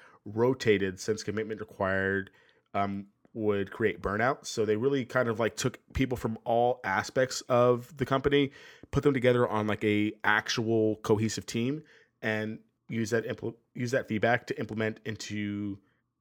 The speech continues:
uh, things that made the game more fun. So we talked about at the beginning where they tried to make the games more fun. A lot of that comes from them working within the Cabal f-, with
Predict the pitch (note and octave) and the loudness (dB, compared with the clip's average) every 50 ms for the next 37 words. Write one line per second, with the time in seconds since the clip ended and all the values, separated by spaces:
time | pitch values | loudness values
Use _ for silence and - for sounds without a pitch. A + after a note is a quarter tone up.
0 | _ _ _ G#2 G2+ G#2 G2+ G2 F#2 E2+ D#2+ F#2 G2+ - _ _ _ _ _ _ | _ _ _ -4 -2 0 0 -2 -4 -6 -8 -10 -12 -14 _ _ _ _ _ _
1 | _ _ _ _ _ _ _ - D3+ D3 D3+ C#3+ D#3+ - A#2 A2+ A2+ A2+ G#2 G#2+ | _ _ _ _ _ _ _ 2 2 2 2 0 -2 -2 -2 0 0 0 -2 -2
2 | G#2 G2+ G2 F2+ E2 - - F2+ E2 F2+ - G#2 G#2+ G#2+ C3 C#3+ C#3 C#3+ B2+ G#2+ | -4 -2 -4 -6 -6 -4 -4 -4 -4 -6 -6 -8 -4 0 0 0 0 0 -2 -2
3 | G2+ G2 G2 A2+ A2+ A2 G#2 F#2+ G2 G2+ G2+ G#2 G2 - A#2+ A2+ G#2+ G#2+ F#2+ - | -4 -4 -2 -2 0 0 0 0 0 0 0 0 0 -2 -2 -2 -2 -4 -6 -4
4 | G2 G#2+ G#2 G#2 F#2+ G2+ G2 F#2 - G#2+ G#2+ A2+ A2+ G#2+ G2+ G#2+ A#2 A2+ A#2+ - | -4 -4 -4 -4 -4 -6 -8 -6 -4 -4 -2 -2 0 0 0 0 0 0 -4 -6
5 | - - A2 A2 G#2 - - A2 G#2 G#2 G#2 G2 - - - - _ _ _ A#2+ | -4 -6 -6 -6 -6 -4 -2 -2 -2 -2 -4 -8 -12 -18 -20 -20 _ _ _ 0
6 | A2 G#2+ G#2 A2+ A2 - B2+ A#2+ A2 G#2 G2+ G#2 G#2+ G2+ - G2+ F2+ G2 F#2+ G2 | 0 2 2 0 0 0 0 0 0 0 0 -2 -2 -4 -4 -2 0 2 2 4
7 | A2+ B2 B2 B2 - - - A#2 A2 G#2 G#2 G2+ - - | 4 2 2 0 -6 -12 -4 2 2 4 4 2 0 -6